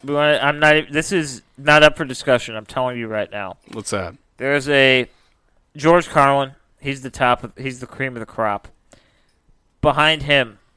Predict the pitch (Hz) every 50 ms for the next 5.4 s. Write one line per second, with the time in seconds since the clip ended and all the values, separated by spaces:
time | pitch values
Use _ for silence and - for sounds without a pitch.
0 | _ _ - 131 131 127 131 135 135 120 127 131 131 127 123 123 - 120 120 117
1 | 117 117 113 113 110 107 - _ _ _ _ _ _ _ _ _ _ - - -
2 | - - - _ _ _ 131 139 127 120 - 117 - - _ _ 147 143 139 143
3 | 139 135 135 131 127 120 - - 117 - 120 113 101 90 - - _ _ _ _
4 | _ _ _ _ _ _ _ _ - 127 117 - - - - 113 - 110 101 -
5 | - 113 95 - - - - -